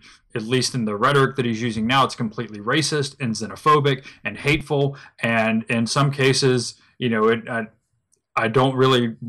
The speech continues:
wanna use the term fascist, but at least some of the things that he's suggesting, uh, are not far off from that, right?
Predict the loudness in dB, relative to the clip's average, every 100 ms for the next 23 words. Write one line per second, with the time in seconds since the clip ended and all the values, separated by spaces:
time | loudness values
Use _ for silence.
0 | -14 -16 -20 _ _ 2 2 2 2 0
1 | 2 2 2 2 0 2 -2 0 -2 0
2 | 0 0 0 -2 -2 0 0 0 -2 -2
3 | -4 -4 -2 -2 0 -4 -6 -10 -18 -20
4 | -20 _ 0 2 2 0 0 2 0 0
5 | -2 0 0 -2 -4 -4 -2 -2 0 -2